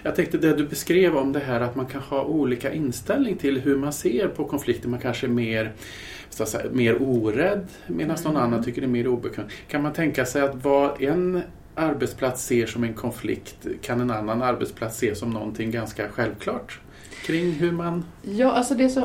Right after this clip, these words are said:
Speaker 2: det som man behöver tänka på när man, när man tittar på en konflikt, det är egentligen tre olika delar. Det
Speaker 1: Ja.
Speaker 2: ena är själva sakfrågan,
Speaker 1: Mm.
Speaker 2: som kan handla om, eh, ska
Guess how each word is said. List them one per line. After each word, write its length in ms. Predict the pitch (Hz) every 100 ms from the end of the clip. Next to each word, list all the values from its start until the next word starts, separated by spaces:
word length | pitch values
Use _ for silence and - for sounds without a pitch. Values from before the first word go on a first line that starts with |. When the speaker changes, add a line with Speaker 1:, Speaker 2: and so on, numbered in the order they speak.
| -
Speaker 2:
det 120 | 247
som 100 | 254
man 100 | 262
behöver 260 | 269 302 311
tänka 480 | - 330 302 285
på 240 | 339 - 190
när 160 | 175
man, 260 | 170 160 - - -
när 160 | 175 175
man 140 | 170
tittar 280 | 185 185 240
på 120 | 254
en 120 | 277
konflikt, 480 | 269 220 156 151 - - -
det 280 | 165 208 220
är 80 | 185
egentligen 680 | 180 165 165 - 165 160 139 -
tre 240 | 156 147
olika 280 | 143 147 147
delar. 680 | 190 202 165 208 226 160 -
Det 120 | 165
Speaker 1:
Ja. 140 | 196 -
Speaker 2:
ena 280 | 233 - 285
är 80 | 269
själva 320 | 220 175 151
sakfrågan, 1300 | - 240 190 143 - - 359 359 - - - 98 104
Speaker 1:
Mm. 240 | 113 135 196 202
Speaker 2:
som 240 | - 202 202
kan 140 | 180
handla 520 | 165 180 160 156 160
om, 720 | - 156 151 156 156 147 143 143 - - - - - - -
eh, 520 | 160 147 147 151 139
ska 720 | 151 - - - 170 156 147